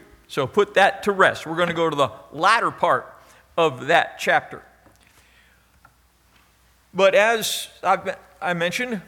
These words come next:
Joan and I are missionaries. We are missionaries with International Partnership Ministries, and our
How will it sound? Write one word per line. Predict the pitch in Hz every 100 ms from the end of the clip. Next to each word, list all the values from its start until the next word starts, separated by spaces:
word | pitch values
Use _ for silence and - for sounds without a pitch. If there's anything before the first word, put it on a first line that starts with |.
| 139 - _ _ _ _ _ _ _ 131
Joan | 156 220 208
and | 196
I | 202
are | 185 165
missionaries. | 208 - 208 196 220 262 - - - _ _ _ - - - -
We | 170 151 135 -
are | 143 139
missionaries | 147 185 196 185 180
with | 143 160 -
International | 214 214 196 196 185 185 175
Partnership | - 190 180 - 196 -
Ministries, | 156 202 226 - 233 262 277 - - _ - - - -
and | - 165
our | 160 160 156 151